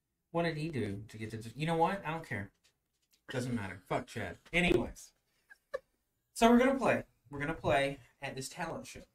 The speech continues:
And we're gonna win. We're finally gonna win. We never won. Ever. Spoiler alert: We didn't win this one either. Uh, but I had bought a new set of pedals that were on a pedal. And we go out there,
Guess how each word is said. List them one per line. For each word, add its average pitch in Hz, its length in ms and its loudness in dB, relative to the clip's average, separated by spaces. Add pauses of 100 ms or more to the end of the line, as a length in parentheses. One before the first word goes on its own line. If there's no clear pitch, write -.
(180)
And 139 120 -8
we're 143 120 -4
gonna 156 200 -2
win. 123 360 -4
We're 110 120 -8
finally 175 520 0
gonna 139 200 -2
win. 110 200 -4
We 131 100 -2
never 151 240 0
won. 110 240 -6 (260)
Ever. 120 380 -6 (920)
Spoiler 156 360 0
alert: 117 200 2
We 123 80 0
didn't 117 180 0
win 107 100 -2
this 101 160 -10
one 92 120 -10
either. 87 180 -14 (380)
Uh, 120 280 -2 (840)
but 170 260 8
I 151 80 2
had 151 200 -2
bought 156 220 4
a 143 60 -2
new 143 360 -2
set 156 260 -6
of 147 160 -8 (260)
pedals 113 400 -16
that 120 140 -12
were 123 100 -8
on 135 100 -6
a 143 60 -10
pedal. 101 280 -20 (1000)
And 120 100 -4
we 120 80 0
go 123 160 0
out 123 180 -2
there, 104 260 -8